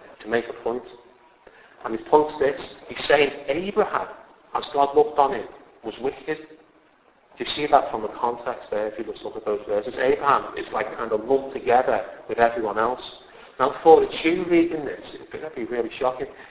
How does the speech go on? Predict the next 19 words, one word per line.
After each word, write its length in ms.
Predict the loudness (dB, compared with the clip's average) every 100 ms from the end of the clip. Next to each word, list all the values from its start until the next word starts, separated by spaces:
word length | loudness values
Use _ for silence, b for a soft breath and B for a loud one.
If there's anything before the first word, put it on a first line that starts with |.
| -8
See, 140 | -6
'cause 200 | -6 -6
the 80 | -6
Jews 360 | -2 -2 0
thought 240 | 4 4 4
of 100 | -2
Abraham, 460 | -2 0 0 -2 -4 B B 0
in 80 |
all 420 | 6 6 6 2 -10 -8 -4
ancient 340 | -4 -6 -6
Jewish 200 | -4 -2 0
writings, 460 | 2 0 -2 -4
they 100 | -6
considered 460 | -6 -8 -4 -2 -2
him 100 | -4
to 220 | -8 -10
be 80 | -8
the 100 | -2
most, 200 | -2